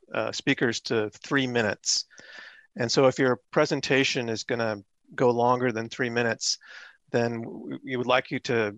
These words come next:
you know, you could use the time from another speaker and add it to, uh, one person's time to, to give a more comprehensive, uh, presentation. Uh, but let's make sure that,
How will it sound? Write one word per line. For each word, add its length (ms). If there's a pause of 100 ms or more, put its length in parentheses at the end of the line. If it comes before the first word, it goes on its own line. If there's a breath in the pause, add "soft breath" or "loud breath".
you 100
know, 180 (500)
you 80
could 160
use 220
the 80
time 320
from 180
another 260
speaker 600 (220)
and 80
add 180
it 140
to, 480
uh, 140
one 260
person's 400
time 440
to, 260 (120)
to 160 (160)
give 140
a 60
more 240
comprehensive, 760 (760 soft breath)
uh, 120
presentation. 840 (640 soft breath)
Uh, 160
but 160
let's 300
make 160
sure 280
that, 160